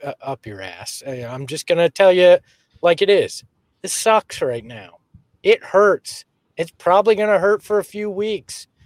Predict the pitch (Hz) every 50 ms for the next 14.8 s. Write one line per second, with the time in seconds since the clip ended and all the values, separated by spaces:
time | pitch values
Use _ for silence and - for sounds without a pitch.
0 | _ _ _ _ - 180 147 131 175 190 214 202 - - 220 220 226 220 196 214
1 | 202 190 180 196 202 - _ - 208 196 196 - - 185 185 196 220 208 214 190
2 | 175 165 170 160 156 156 151 - _ _ _ _ _ _ - 165 156 160 160 165
3 | 151 - - 156 143 151 165 170 170 170 - - 156 143 143 143 143 139 143 -
4 | _ _ _ _ _ _ _ _ _ _ _ _ - 123 131 156 170 - - -
5 | - 156 170 185 196 185 - - - - 123 107 92 - - - - _ _ _
6 | _ _ _ _ _ - 135 135 131 131 131 131 139 160 185 180 - - 151 147
7 | 143 139 143 143 139 139 139 - - _ _ _ _ _ _ _ _ _ _ -
8 | - - - - - - - 160 165 151 143 139 120 131 156 160 180 196 202 -
9 | - - - - - _ _ _ _ _ _ _ _ _ - - - - - -
10 | - 190 196 208 208 - - - - 254 294 - - - 185 160 156 151 151 147
11 | 143 143 139 139 139 139 131 135 _ - 180 151 - - - - 190 214 247 190
12 | 143 120 120 135 160 - - 180 180 190 196 202 220 220 220 220 226 214 208 -
13 | 233 233 - 226 214 226 226 202 202 214 233 247 220 - - 156 127 123 127 131
14 | 151 165 175 - - 180 - _ - 202 202 208 190 151 120 113